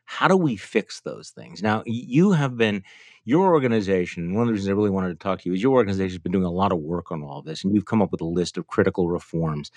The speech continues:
that, you know, people ought to, to support. And, you know, we don't know what's gonna happen, whether or not Democrats will ever get around to passing, um,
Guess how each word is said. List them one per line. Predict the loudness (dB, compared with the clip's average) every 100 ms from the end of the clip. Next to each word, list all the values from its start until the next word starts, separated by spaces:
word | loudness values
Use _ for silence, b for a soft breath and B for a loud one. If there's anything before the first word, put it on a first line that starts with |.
| B B B -6
that, | -2 -2 0
you |
know, | -2
people | 0 -2 0 0
ought | 0 -2
to, | -2 -2 -4 B B B -10
to | -2 -2
support. | -2 -4 -2 -2 -4
And, | -6 -6 -6
you | -6
know, | 0
we | 0
don't | 0 2
know | 2
what's | 2
gonna | 0 -2
happen, | 0 -2 -2 -2
whether | -2 -2
or | -2
not | -2 -2 -2
Democrats | -4 -2 -2 -4
will | -6 -8
ever | -2 0
get | 2 2
around | 2 2 2
to | 0
passing, | -4 0 0 0 -2 -2 B B B B
um, | -2 2 2 2 0